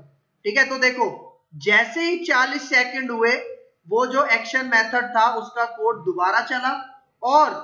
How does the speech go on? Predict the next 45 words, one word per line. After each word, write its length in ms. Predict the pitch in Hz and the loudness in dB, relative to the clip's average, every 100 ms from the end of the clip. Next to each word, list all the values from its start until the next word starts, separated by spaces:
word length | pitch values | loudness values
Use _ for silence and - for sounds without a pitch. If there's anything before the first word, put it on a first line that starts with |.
| - - 156 | -16 -20 -8
दोबारा 440 | 214 233 247 302 | 0 2 4 2
चलने 380 | 302 277 277 285 | 0 -2 -2 -4
के 180 | 285 285 214 | -2 -2 2
बाद 400 | 214 233 269 - - - 185 | 2 4 2 -6 -18 -18 -8
ये 160 | 277 | -6
जो 160 | 302 311 302 | -4 -6 0
चार 320 | 254 233 247 | 2 4 2
rows 300 | 240 240 233 | 0 -2 0
हैं 100 | 247 262 | -2 -2
वो 80 | 226 | -2
दोबारा 480 | 196 202 202 214 - - - _ - | 0 2 4 4 2 -2 -14 _ -4
output 440 | 202 226 - 269 262 | -2 -2 -4 -8 -2
कैशे 280 | 240 240 247 | 0 -2 -6
के 120 | 247 | -6
अंदर 340 | 214 233 226 | -4 -4 -6
store 380 | - - 214 233 | -8 -2 2 2
हो 100 | 220 220 | 2 0
गई 200 | 247 214 | -4 -4
अगले 300 | 208 392 427 - | -4 -2 -2 -2
चालीस 400 | 202 185 392 - | -2 0 -2 -4
second 340 | - 190 - | -6 -6 -6
तक। 240 | 185 175 - _ _ _ - | -8 -10 -12 _ _ _ -12
ठीक 140 | 180 | -4
है, 380 | 269 233 - - 220 | -2 -2 -6 -12 -8
मतलब 280 | 254 330 | -4 -2
देखो 300 | 285 285 311 202 - - _ - | -2 0 0 0 -4 -16 _ -2
concept 420 | 240 262 330 320 | 0 0 -4 -6
समझने 360 | 254 240 247 269 | -4 -4 0 0
वाला 240 | 202 160 | 0 -2
है। 560 | 139 - - _ _ 175 | -8 -16 -20 _ _ 0
यहाँ 260 | 220 277 | 2 2
पे 180 | 311 330 | 2 2
हम 180 | 311 320 | 2 2
ऐसा 240 | 247 247 302 | 0 2 0
करते 360 | 285 220 247 254 | 0 -4 -2 -2
क्यों 180 | 202 165 | -4 -8
है? 120 | 143 - - _ - | -10 -18 -20 _ -14
ठीक 120 | 175 | -4
है, 100 | 247 | -2
मतलब 300 | 208 214 262 208 | -2 -2 -2 2
output 440 | 208 269 254 - | 2 0 -4 -4
कैशे 260 | 233 226 233 | -2 -2 -4
के 120 | 240 | -6
अंदर 220 | 226 240 | -2 0
हम 180 | 233 | 0